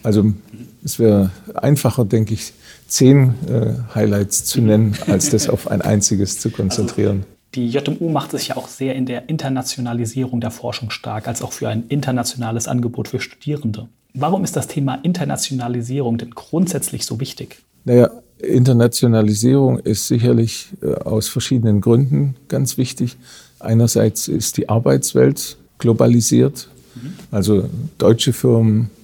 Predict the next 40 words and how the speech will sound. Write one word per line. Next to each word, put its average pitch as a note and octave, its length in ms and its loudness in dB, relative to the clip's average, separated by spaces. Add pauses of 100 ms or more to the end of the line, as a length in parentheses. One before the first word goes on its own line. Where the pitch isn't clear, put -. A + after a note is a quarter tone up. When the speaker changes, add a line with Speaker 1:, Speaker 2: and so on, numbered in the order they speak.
(160)
Speaker 1:
größte A2 360 0
B A2 160 2
M G#2 120 4
W-Werk G2+ 440 2
steht A2 260 -2
in G#2+ 80 -2
den G#2+ 80 0
U G2+ 80 0
S G2+ 120 -2
A. B2+ 180 0 (500)
Und A2+ 340 -2 (160)
niemand B2+ 480 6
kann A#2 180 2
eigentlich G#2+ 380 2
davon A#2+ 280 -4
ausgehen, A#2+ 560 0 (420)
dass, - 380 -4
äh, - 280 -4
sein G2+ 260 2
Arbeitsplatz G#2+ 760 0
immer A#2 240 2
in G#2+ 100 2
Deutschland G#2 460 2
sein F2+ 320 2
wird. F2 180 -4
Und F#2 180 -2
seine F2 240 0
Chancen A#2+ 460 0
oder G2 180 2
ihre A#2+ 240 2
Chancen A2+ 460 -2 (340)
steigen, A2+ 540 2 (400)
äh, A2 120 0
mit G2 220 4
der G#2+ 80 2
Flexibilität G#2 920 0
in A2 120 -2
diesem G#2+ 280 -2
System G#2 580 -2
an F#2+ 300 -2